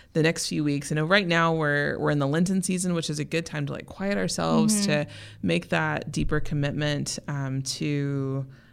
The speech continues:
Speaker 1: uh, receiving the gifts of the sacraments. Um, and I think it sounds like in, in future episodes, what we're hoping to do is really get to even more practicals.
Speaker 2: Practical,
Speaker 1: Like,
Speaker 2: yeah.
Speaker 1: we're, Mass is not just something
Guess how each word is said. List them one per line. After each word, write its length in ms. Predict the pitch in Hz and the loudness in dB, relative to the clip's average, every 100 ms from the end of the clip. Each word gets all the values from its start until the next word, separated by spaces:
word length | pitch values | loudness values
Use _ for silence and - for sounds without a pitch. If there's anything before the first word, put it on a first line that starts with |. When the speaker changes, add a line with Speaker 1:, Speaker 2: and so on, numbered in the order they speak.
| - | -10
Speaker 1:
uh, 200 | 151 139 143 | -6 -4 0
receiving 540 | 170 - 160 180 175 | 0 2 2 4 4
the 80 | 151 | 2
gifts 360 | 151 156 - 156 | 2 0 0 -4
of 80 | |
the 100 | 143 | -2
sacraments. 880 | 135 - 139 160 226 240 277 277 - - - - - | -2 0 -2 0 0 2 2 0 -4 -10 -14 -18 2
Um, 600 | 170 160 143 143 139 - - | 4 4 2 0 -2 -4 2
and 500 | 170 170 165 160 160 - | 4 6 4 2 0 -4
I 60 | |
think 260 | - 196 196 | 0 0 0
it 80 | 180 | 2
sounds 180 | 220 226 | 6 6
like 140 | 226 202 | 6 4
in, 220 | 165 160 | 2 2
in 140 | 156 | 0
future 300 | 151 170 170 | 0 -2 0
episodes, 540 | 143 156 151 151 147 147 | 0 -2 -2 0 0 -2
what 120 | 131 | -2
we're 280 | 143 139 135 | 0 0 -2
hoping 380 | 160 156 156 156 | -4 0 0 0
to 140 | 147 | -2
do 240 | 143 143 | 0 0
is 180 | 143 139 | 0 0
really 480 | 151 151 147 143 135 - - - | 0 0 0 -2 -4 -10 -20 0
get 180 | 165 - | 0 2
to 220 | 180 147 - | 0 -2 -2
even 280 | 170 170 151 | 0 2 2
more 280 | 143 139 | 2 0
practicals. 200 | 139 139 | -2 -2
Speaker 2:
Practical, 480 | 170 214 226 - 202 - | -2 -2 -4 -2 -2 0
Speaker 1:
Like, 100 | 233 | 0
Speaker 2:
yeah. 260 | 208 202 220 | 0 0 -2
Speaker 1:
we're, 140 | 151 - - - - | -6 -6 -16 -14 -4
Mass 360 | 156 156 170 | 2 2 2
is 120 | 160 156 | 2 0
not 240 | 156 147 | 0 -2
just 200 | 147 147 | -2 -2
something 560 | 151 147 147 143 143 | -2 -4 -2 -4 -4